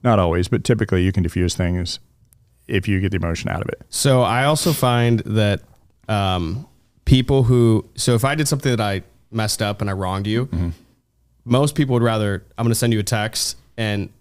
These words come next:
Speaker 2: wait for your feedback
Speaker 1: Mm-hmm.
Speaker 2: by text." I think if you're the person who's been faulted, it's better to actually hear the wrongness that you've
Speaker 1: Mm-hmm.
Speaker 2: done in person, 'cause I think people are not softer about the way that they,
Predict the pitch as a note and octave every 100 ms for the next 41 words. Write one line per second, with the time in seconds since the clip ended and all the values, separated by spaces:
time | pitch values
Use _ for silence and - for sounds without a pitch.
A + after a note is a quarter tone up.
0 | - A2+ A2 A#2 G#2+ A#2+ G#2+ G2+ G#2 -
1 | G#2 - - - _ _ _ _ - A2
2 | C3 D3+ D3 B2 B2+ C3+ A#2+ B2+ A#2+ A#2
3 | G2+ G#2 G2 G2+ G2+ A2+ A2+ - G#2+ A#2
4 | A2+ A2 E2+ G#2 - G#2+ - A#2 A2+ A#2
5 | B2+ _ _ - A2 G#2+ G2+ - _ _
6 | _ - A2 A#2+ A#2+ B2 - A2+ G#2 F#2+
7 | G#2 A2 - A2+ A2+ A2+ - D3+ D3+ A2+
8 | A#2 B2 A#2 B2 B2 A#2+ A2 G#2 G2 -
9 | - _ _ _ _ _ A#2 C3+ C#3 -
10 | - - A2+ A#2+ D3 C3 B2+ B2 B2 B2
11 | B2 A#2+ A#2+ A#2+